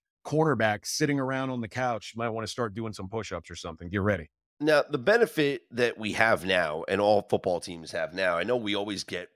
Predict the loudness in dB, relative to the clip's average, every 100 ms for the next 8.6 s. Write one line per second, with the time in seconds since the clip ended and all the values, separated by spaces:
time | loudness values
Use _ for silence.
0 | _ -4 -2 -2 -4 0 0 0 -4 -12
1 | -20 _ _ _ _ -8 -6 4 4 4
2 | 2 2 2 0 -4 -4 -4 -6 -8 -10
3 | -10 -10 -6 -6 -8 -4 0 0 2 -2
4 | -2 -2 0 2 2 2 -2 -6 -6 -8
5 | -14 -18 -6 -4 -2 0 0 0 -4 -8
6 | -10 -6 -2 0 -2 _ _ _ 2 4
7 | 2 -4 -2 0 2 4 4 4 4 2
8 | 2 -6 -8 -6 -4